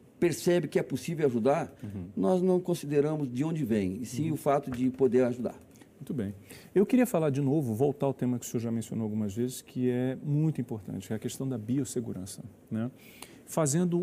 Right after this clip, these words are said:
Speaker 2: um, um link com outro tema também que eu tava, é, lendo a respeito do, da, da sua especialidade, que é a questão da, dos estudos que vêm sendo desenvolvidos, é, inclusive, é, relativos ao Prêmio Tiradentes. Quer dizer, que foram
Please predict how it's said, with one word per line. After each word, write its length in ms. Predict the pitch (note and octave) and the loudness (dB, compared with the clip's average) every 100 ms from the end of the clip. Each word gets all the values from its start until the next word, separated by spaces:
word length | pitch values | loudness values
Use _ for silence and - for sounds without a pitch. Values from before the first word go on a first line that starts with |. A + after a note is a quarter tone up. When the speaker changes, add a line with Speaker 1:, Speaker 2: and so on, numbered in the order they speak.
| - | 0
Speaker 2:
um, 380 | D3 C#3+ C3+ B2+ | 0 0 0 0
um 120 | B2+ | 0
link 320 | B2 D3 - | 2 0 -2
com 300 | - D3 C#3 | -8 -4 0
outro 240 | C#3+ F#3 C3+ | 2 2 0
tema 260 | C#3 C3 | -4 -4
também 240 | B2 A2+ A#2+ | -4 -4 -4
que 80 | B2 | -6
eu 60 | |
tava, 520 | A#2 A2 G#2 G2+ F#2+ G2+ - | -8 -8 -6 -8 -8 -10 -8
é, 120 | G2+ | -6
lendo 300 | G#2 B2 A2 | -4 -4 -4
a 40 | |
respeito 380 | G2+ G2 G#2+ - | -6 -6 -8 -8
do, 360 | G2 G2 F#2+ G2 | -10 -10 -10 -10
da, 200 | G#2 F#2+ F#2+ - | -10 -10 -12 -8
da 100 | G2 | -6
sua 240 | - A#2+ | -4 -4
especialidade, 720 | G#2 - - G2+ A2 B2 B2+ | -4 -8 -6 -6 -4 -6 -6
que 240 | B2+ - C3 | -8 -4 -2
é 60 | |
a 60 | C3 | -2
questão 440 | C3 - C3 C#3 | -6 -6 -4 -4
da, 340 | B2+ A#2+ B2+ C3+ - - | -2 -2 -2 -6 -14 -6
dos 160 | C#3 B2+ | -4 -2
estudos 520 | A#2 - F3+ A2+ G2 | -4 0 0 -2 -6
que 120 | - | -6
vêm 140 | A2 | -4
sendo 260 | A#2 - A2+ | -4 -4 -4
desenvolvidos, 840 | G#2 G2+ G2+ G2+ G#2 A#2 B2+ - - - - - - | -4 -4 -4 -2 0 -2 -6 -12 -20 -20 -20 -20 -8
é, 240 | A2 G#2+ | -4 -2
inclusive, 640 | G#2+ C3 A2+ C3 C#3 C#3+ - | -4 -4 -2 -2 0 -2 -4
é, 240 | A#2+ A#2 | -4 -2
relativos 360 | A2+ A#2 A2 A#2+ | -2 -2 -4 -4
ao 80 | B2+ | -4
Prêmio 320 | - B2+ B2+ | -2 -2 -2
Tiradentes. 720 | B2+ B2+ A#2+ A#2+ - - - - - - - - | -2 -2 0 0 -2 -10 -12 -18 -20 -20 -20 -12
Quer 120 | A2 | -8
dizer, 200 | F#2+ G2 | -6 -6
que 80 | G2 | -6
foram 380 | B2 A#2 A2 | -4 -2 -2